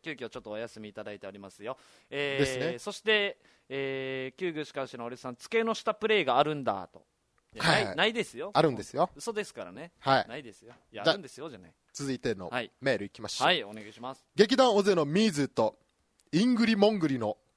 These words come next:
Speaker 2: プーとショー。
Speaker 1: いや、名前なんちゅう名前？
Speaker 2: そして、ラジオ前のオーディエンス、オッツーです。
Speaker 1: オッツーです。
Speaker 2: 柴井太郎か博士だってばよ。
Speaker 1: ありがとうございます。あ、ナルト、ナルトの語尾、ナルトの語尾感。
Speaker 2: はい。
Speaker 1: はい、じゃない。
Speaker 2: え、金曜おりちゃんお出かけ放送、いいじゃない。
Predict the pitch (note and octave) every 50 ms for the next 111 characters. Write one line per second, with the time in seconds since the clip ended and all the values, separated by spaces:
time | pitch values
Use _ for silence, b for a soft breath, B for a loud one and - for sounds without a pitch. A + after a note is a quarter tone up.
0 | _ _ - C4 B3+ B3 C#3+ - - - A2+ - - - A2+ A2+ G#2 A2 C3 E3+
1 | G3+ A#3 A#3 A3 G3 A3+ C4+ D4 - - A3 C3+ G#2 G2 G2 F#2 - G#3 G3 -
2 | A3 G3 - - F3 F#3+ G#3+ G#3 G3 F#3 F3+ F3 F3 G3+ - - - D4 D#4 A#3+
3 | G3 D3+ A#2 - - - - _ _ - E4 D#4+ D#4+ - - F#3 D3+ G#3 F#3 F3+
4 | A3 A#3 - - C#4 A#3 D#3+ C3 - - - - - - - - - C#4 C4+ -
5 | G#3+ F#3+ F3+ - D#3 C#3 F3 F3 G3 F3 - C#3+ - - _ - C3 A2+ - -
6 | - B2+ A#2 A2 A#2+ D#3 D3 - - _ F#3 A#3 C4 A#3+ F#3+ E3+ D3 C3+ B2 A2+
7 | - - A#3 B3+ G3+ F3 F#3+ G#3+ A3+ G3+ G#3+ F3+ F3 F3+ G3 G#3 E3+ G3+ G3 F#3
8 | D#3 F3+ D3 B2+ - A#2+ C#3+ D#3 E3+ D3 E3 D#3+ D3 C#3+ D3 C3+ - A2+ F#2+ D2+
9 | - _ - - B2+ B2 C#3 D#3 E3 D#3 D3 C3+ A2 F#2+ F2 - - - B2+ E3+
10 | G#3 G3 E3+ C#3 B2 A2 G2 F#2 E2+ - - G#3 A3+ A#3+ A#3+ A3+ F#3+ D#3+ D#3+ D#3+
11 | - G3 - E3 C3+ D3 C#3 F3+ - G3 F3 - E3+ F#3 F3+ E3 - - B2+ A2
12 | - _ - D#4 D#4+ C4 F3+ E3+ G#2+ - -